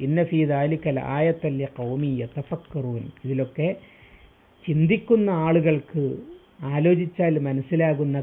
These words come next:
കാര്യങ്ങളുണ്ട് എന്നാണ്. അങ്ങനെ നബി സല്ലല്ലാഹു അലൈഹി വസല്ലമക്ക് മുകളിലെ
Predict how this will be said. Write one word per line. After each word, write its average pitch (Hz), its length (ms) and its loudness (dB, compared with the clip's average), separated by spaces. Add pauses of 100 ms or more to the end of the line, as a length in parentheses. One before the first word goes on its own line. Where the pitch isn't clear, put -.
(100)
കാര്യങ്ങളുണ്ട് 131 760 0 (920)
എന്നാണ്. 135 420 0 (200)
അങ്ങനെ 156 320 2 (500)
നബി 135 120 -2
സല്ലല്ലാഹു 202 580 4
അലൈഹി 185 240 4
വസല്ലമക്ക് 139 520 -2 (220)
മുകളിലെ 156 380 4